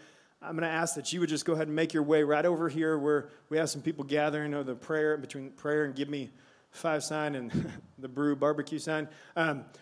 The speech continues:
just come on over there, and, uh, we'll get you set and ready for baptism. But if you are here today and you wanna be baptized and you wanna make that decision,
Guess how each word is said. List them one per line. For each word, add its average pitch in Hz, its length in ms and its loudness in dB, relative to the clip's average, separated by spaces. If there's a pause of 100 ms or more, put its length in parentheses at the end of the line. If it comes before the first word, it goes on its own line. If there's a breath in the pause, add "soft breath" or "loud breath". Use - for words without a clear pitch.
(320 loud breath)
just - 180 -16 (120)
come 127 180 -6
on 170 140 6
over 180 200 8
there, 160 360 6
and, 165 320 2
uh, 151 240 4 (460 loud breath)
we'll 151 140 2
get 170 220 6
you 175 60 -2
set 170 260 2
and 151 80 -6
ready 160 260 2
for 156 140 -6
baptism. 139 540 -4 (200 loud breath)
But 175 100 6
if 165 160 2
you 214 160 6
are 226 80 12
here 190 240 4
today 208 380 4
and 180 200 -4
you 185 120 -2
wanna 208 240 2
be 160 100 2
baptized 185 720 2
and 170 80 -2
you 165 80 0
wanna 196 160 4
make 175 220 2
that 185 200 0
decision, 180 520 -2